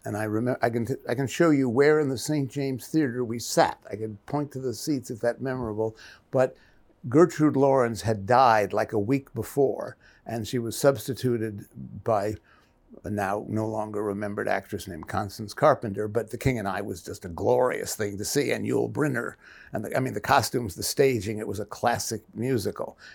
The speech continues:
I also saw in Indianapolis in something called the Murat Temple, which still exists today, and it's the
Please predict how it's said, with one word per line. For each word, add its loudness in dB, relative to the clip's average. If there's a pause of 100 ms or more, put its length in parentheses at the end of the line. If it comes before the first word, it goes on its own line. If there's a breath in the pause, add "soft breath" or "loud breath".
I 2
also 0
saw 2 (840 loud breath)
in 0
Indianapolis 2
in -2
something 0
called 0
the 2
Murat 4
Temple, 0 (140)
which -10
still 2
exists -2
today, 0 (100)
and -6
it's -4
the -2